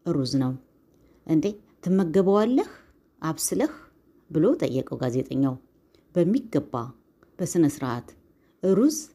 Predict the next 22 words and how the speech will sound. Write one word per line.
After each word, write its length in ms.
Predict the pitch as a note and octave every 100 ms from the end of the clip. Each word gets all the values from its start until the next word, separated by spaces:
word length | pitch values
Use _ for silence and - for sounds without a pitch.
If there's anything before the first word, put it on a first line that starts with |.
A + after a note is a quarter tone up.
| _ _ _ _ -
እኔ 140 | E3+ A3+
በህይወቴ 360 | A#3 E3 D3+ F#3 G3+
ገዝቼም 460 | D3 - - C#3
አላውቅም። 400 | B2+ C3 - - B2+ _ _ _ _ -
ይህንን 420 | E3 D#3+ E3+ A#3+ C#4
ማትከል 460 | G3+ - - D#3+ -
ከጀመርኩ 520 | E3 D3 D3 C3+ -
በኋላ 300 | - C3+ C3+ G#3 C#4 _ _ _
ከዚሁ 320 | - C#3 C#3+ G3+
ነው 140 | D3+
የምጠቀም 500 | B2+ - A#2 - C3
እንጂ 180 | C3+ C#3 F#3 - _ _ _ D#3
ገበያ 340 | F3 F3+ E3+ D#3
ሄጄ 360 | C#3+ C3 - C#3
ሩዝ 180 | C3+ -
ገዝቼ 380 | C#3 C3+ - - F#3+ - _ _ _ _ -
አምጥቼ 400 | D3 C#3+ - - D#3 G3+ - _ _ -
ተጠቅሜ 440 | F3 - - B2 C3
አላውቅም» 400 | C#3 C3 - C#3 - _ _ _ -
ብሎ 100 | F3 B3+
መለሰለት። 640 | C#3+ B2+ B2+ C3 C#3 B2 - _ _ _ -
ይገርማል። 540 | G3+ G#3 C3 C#3 B2+